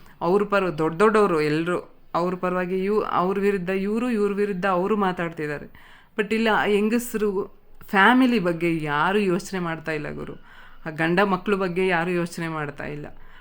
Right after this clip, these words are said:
ಬರೀ, ಆ, ವಿಡಿಯೋ, ಆ, ಪೆನ್ ಡ್ರೈವ್, ಪ್ರಜ್ವಲ್ ರೇವಣ್ಣ,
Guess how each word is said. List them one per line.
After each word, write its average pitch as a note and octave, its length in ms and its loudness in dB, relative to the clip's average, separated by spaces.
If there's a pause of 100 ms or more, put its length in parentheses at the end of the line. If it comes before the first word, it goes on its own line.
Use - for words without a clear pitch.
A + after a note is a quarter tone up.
(160)
ಬರೀ, A3 640 2 (300)
ಆ, E3+ 240 0
ವಿಡಿಯೋ, G3+ 760 0 (140)
ಆ, D#3+ 260 -2
ಪೆನ್ F3+ 360 0
ಡ್ರೈವ್, G#3+ 420 0
ಪ್ರಜ್ವಲ್ F3 420 -4
ರೇವಣ್ಣ, F#3 320 -2